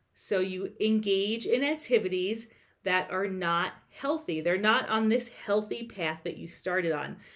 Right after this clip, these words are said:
So maybe you <laughs> sit down with that pint of ice cream, or you curl up and watch Netflix, which, you know, there's nothing wrong with doing any of that. But is that helping you get to that goal that you are hanging on to this stuff as a reward for?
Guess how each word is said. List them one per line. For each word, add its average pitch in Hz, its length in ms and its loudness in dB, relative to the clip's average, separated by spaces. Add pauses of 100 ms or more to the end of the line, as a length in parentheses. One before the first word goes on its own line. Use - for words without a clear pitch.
(260)
So 185 640 4
maybe 202 480 4
you 190 300 -2
<laughs> - 0 -
sit - 360 4
down 254 260 4
with 254 100 0
that 254 240 2
pint 262 360 4
of 302 120 4
ice 240 260 8
cream, 180 520 -2
or 196 580 6 (300)
you 214 140 -4
curl 294 400 6
up 302 140 6
and 294 140 2
watch 294 260 4
Netflix, 214 420 -2
which, - 180 0 (200)
you 370 180 0
know, 403 160 0
there's 381 240 2
nothing 370 280 -2
wrong 302 200 4
with 262 160 -2
doing 226 420 0
any 269 300 0
of 185 120 0
that. 156 360 -2 (720)
But 247 540 4 (520)
is 277 320 4
that 294 260 4
helping 240 440 0
you 233 200 -4
get 180 400 0
to 240 180 6
that 220 340 4
goal 190 280 2
that 202 220 4
you 240 200 4
are 269 120 8
hanging 285 640 2
on 254 280 6
to 285 120 6
this 262 260 2
stuff 214 500 2
as 190 240 0
a 196 80 0
reward 190 500 0
for? 156 420 0